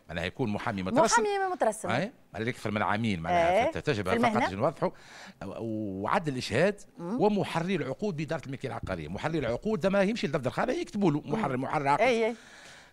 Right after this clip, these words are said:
Speaker 1: آه، ثلاثه من الناس فقط. جاء المشرع ثلاثمية وسبعة وسبعين مكرر يقول لك: "وتحرير الصكوك المذكوره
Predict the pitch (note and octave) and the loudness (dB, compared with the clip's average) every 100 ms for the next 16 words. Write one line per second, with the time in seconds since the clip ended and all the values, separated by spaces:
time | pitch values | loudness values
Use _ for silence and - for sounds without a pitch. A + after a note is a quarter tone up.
0 | - G2 F#2+ F#2 G3 E3+ E3+ D#3+ B2+ G#2 | -10 -8 -6 -2 2 4 4 2 0 2
1 | A#3 A3 F3+ G#3 G#3 D#3+ E3 E3+ D3+ C#3+ | 4 4 2 2 2 2 2 2 2 2
2 | D3 D#3 C3+ B2+ A3+ A2 A2+ A#3 F#3 E3+ | 2 0 2 4 4 2 0 2 2 2
3 | E3+ F3 - G3 A3+ F#3+ - F#3+ G#3+ F#3+ | 2 2 2 0 2 0 0 -2 -2 0
4 | F3+ - F3 G2+ | 0 2 2 2